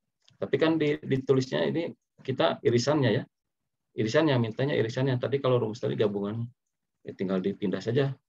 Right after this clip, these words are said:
elemennya ke ruas yang sebelah kanan. Jadi ini dikurangi oleh peluang gabungannya. Itu. Yang diminta itu ir-, irisannya. Irisan A dan B gitu.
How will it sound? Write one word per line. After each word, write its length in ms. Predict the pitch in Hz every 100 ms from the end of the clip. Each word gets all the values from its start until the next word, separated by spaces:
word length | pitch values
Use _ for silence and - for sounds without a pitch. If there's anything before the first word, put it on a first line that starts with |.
| _ _ _
elemennya 800 | 110 104 104 101 101 107 120 131 127
ke 160 | 113 110
ruas 400 | 98 123 131 -
yang 160 | 120
sebelah 400 | 123 98 95 127 - _ _ _
kanan. 400 | - 95 113 107
Jadi 240 | 87 131 123 - _ _ _
ini 160 | 104 117
dikurangi 480 | 117 - 95 104 120
oleh 160 | 98 127 - _ _ _ _ _ _
peluang 400 | - 92 104 117 120 - _ _ _
gabungannya. 640 | - 92 90 95 113 107 117 - _ _ _ _ _ _ _ _ _ _ _ _ _ _ _ _ _
Itu. 320 | - - - - _ _
Yang 220 | - 104 101 98
diminta 400 | 95 95 92 90
itu 160 | -
ir-, 240 | 131 117 -
irisannya. 640 | 113 107 113 123 131 127 123 _ _ _ -
Irisan 560 | 101 92 - 120 131
A 160 | - 110 -
dan 240 | 92 92
B 160 | 95 -
gitu. 240 | - -